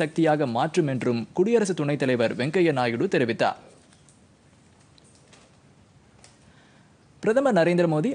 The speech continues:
அகில இந்திய வானொலி மூலமாக நாட்டு மக்களிடம் மனம் திறந்து பேசும் எழுபத்தி ஓராவது மனதின் குரல் நிகழ்ச்சி வரும் இருபத்தி ஒன்பதாம் தேதி ஒலிபரப்பாகிறது. பிரதமரின் உரையை அகில இந்திய வானொலி மற்றும் தூர்தர்ஷன் நேரடி ஒளிபரப்பு செய்கிறது. இருபத்தி ஒன்பதாம் தேதி காலை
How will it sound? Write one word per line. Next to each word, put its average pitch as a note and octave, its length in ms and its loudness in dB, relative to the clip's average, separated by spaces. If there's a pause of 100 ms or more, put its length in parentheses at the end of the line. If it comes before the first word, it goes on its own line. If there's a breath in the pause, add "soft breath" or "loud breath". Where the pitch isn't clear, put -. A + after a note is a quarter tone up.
அகில F#3 220 2 (100)
இந்திய E3 260 2
வானொலி C#3 320 2
மூலமாக B2+ 500 0
நாட்டு F3 280 0
மக்களிடம் C#3+ 500 0
மனம் D3+ 240 -2
திறந்து D3+ 320 0
பேசும் B2 320 0 (200)
எழுபத்தி A3 400 2
ஓராவது F3 360 2 (120)
மனதின் F3+ 360 0
குரல் C3+ 220 0
நிகழ்ச்சி A#2 280 0 (100)
வரும் D3+ 260 0
இருபத்தி G#3+ 340 2
ஒன்பதாம் D3 380 0
தேதி C#3 240 0
ஒலிபரப்பாகிறது. C3 720 2 (640 loud breath)
பிரதமரின் A#3+ 480 4
உரையை F3 260 6 (160)
அகில E3 200 2 (100)
இந்திய E3 300 4
வானொலி D3+ 320 2 (100)
மற்றும் C3+ 260 -2 (120)
தூர்தர்ஷன் F3+ 680 2
நேரடி F3+ 380 2
ஒளிபரப்பு C3+ 440 -2
செய்கிறது. B2+ 380 2 (340)
இருபத்தி D3 280 0 (100)
ஒன்பதாம் C3+ 400 0
தேதி B2+ 280 -2
காலை B2+ 220 2